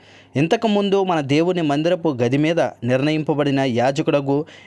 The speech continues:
ఎల్యాసీబు టోబియాతో బంధుత్వము కలగజేసుకొని నైవేద్యమును, సాంబ్రాణిని, పాత్రలను, గింజలలో పదవ భాగమును,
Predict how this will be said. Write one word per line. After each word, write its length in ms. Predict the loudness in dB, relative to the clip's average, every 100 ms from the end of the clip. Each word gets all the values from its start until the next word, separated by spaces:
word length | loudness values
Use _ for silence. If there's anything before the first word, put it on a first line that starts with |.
| -2
ఎల్యాసీబు 580 | 2 2 2 -2 0 -2 0
టోబియాతో 540 | -2 0 2 2 2 0 0 _ _
బంధుత్వము 640 | 0 2 0 -2 -2 0 0
కలగజేసుకొని 840 | 0 0 0 0 -2 -2 -2 -2 -4 -12 _ 0
నైవేద్యమును, 680 | 2 2 0 0 0 0 -2 -2
సాంబ్రాణిని, 640 | -2 2 2 2 0 -2 -6 -2
పాత్రలను, 600 | 0 2 2 0 0 -2 -4 -8 -4
గింజలలో 520 | -2 0 0 0 0 0
పదవ 360 | 0 0 0 0
భాగమును, 500 | 0 0 0 -2